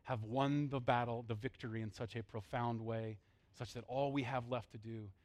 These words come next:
is to worship you. So maybe if there's some in this room and this seems like a far-fetched fairy tale, might you even today begin to inspire in them a curiosity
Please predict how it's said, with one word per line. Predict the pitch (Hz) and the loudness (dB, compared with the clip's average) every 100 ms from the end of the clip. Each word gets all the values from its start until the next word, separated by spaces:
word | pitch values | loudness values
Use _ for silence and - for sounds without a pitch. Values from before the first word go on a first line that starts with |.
| _ _ _ _ _ _ - | _ _ _ _ _ _ -16
is | - | -10
to | 117 | 0
worship | 139 143 101 110 | 0 0 -8 -12
you. | 98 92 _ - _ _ _ _ _ _ _ _ _ _ - - - _ _ _ _ _ - | -14 -14 _ -20 _ _ _ _ _ _ _ _ _ _ -20 -20 -20 _ _ _ _ _ -4
So | 156 | 6
maybe | 160 165 | 8 10
if | 156 | 6
there's | 156 | 4
some | - 170 165 | 4 6 6
in | |
this | 147 160 | 4 4
room | 160 190 170 | 8 8 6
and | 127 - _ - _ _ _ 135 | 0 -4 _ -20 _ _ _ -8
this | 143 | -6
seems | - 147 139 135 | 0 4 4 4
like | 127 | 0
a | 120 | 0
far-fetched | 147 139 - 135 135 - - - - - | 4 4 4 0 0 -4 -8 -12 -10 4
fairy | 139 135 143 | 4 4 0
tale, | - 139 139 143 - _ _ _ _ - - | 2 2 2 -2 -8 _ _ _ _ -20 -8
might | 123 131 | -4 -2
you | 135 143 | 0 2
even | 139 139 | 2 2
today | 143 135 127 | 0 0 0
begin | 120 127 127 127 | -2 -2 -2 -2
to | 123 120 113 _ _ _ _ _ _ _ _ _ | -6 -6 -8 _ _ _ _ _ _ _ _ _
inspire | 120 - - - 170 165 160 147 | -6 -4 -4 10 12 12 12 10
in | 143 135 | 8 6
them | 120 117 110 - - _ _ _ - | 4 2 -4 -12 -20 _ _ _ -18
a | - | -6
curiosity | - 175 156 143 123 - - 101 98 | 4 8 10 10 8 4 -6 -6 -8